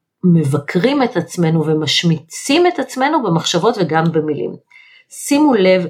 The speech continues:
איך אתם מדברים על עצמכם ואיך אתם חושבים על עצמכם. יש לזה הרבה מאוד משמעות, ואם תתחילו בזה, כבר תעשו שינוי גדול, תדברו ותחשבו על עצמכם יפה.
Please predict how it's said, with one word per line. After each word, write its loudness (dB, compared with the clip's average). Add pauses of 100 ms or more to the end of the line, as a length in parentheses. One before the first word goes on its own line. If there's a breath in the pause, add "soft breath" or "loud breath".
איך -4
אתם 0
מדברים 0
על -2
עצמכם -8 (100)
ואיך -8
אתם -6
חושבים -4
על 0
עצמכם. -10 (480 loud breath)
יש 0
לזה 2 (140)
הרבה 0
מאוד 0
משמעות, 0
ואם 0
תתחילו -2
בזה, 0 (600 loud breath)
כבר -2
תעשו -2
שינוי -2
גדול, 0 (680)
תדברו 0
ותחשבו -4
על -8
עצמכם -6 (160)
יפה. -6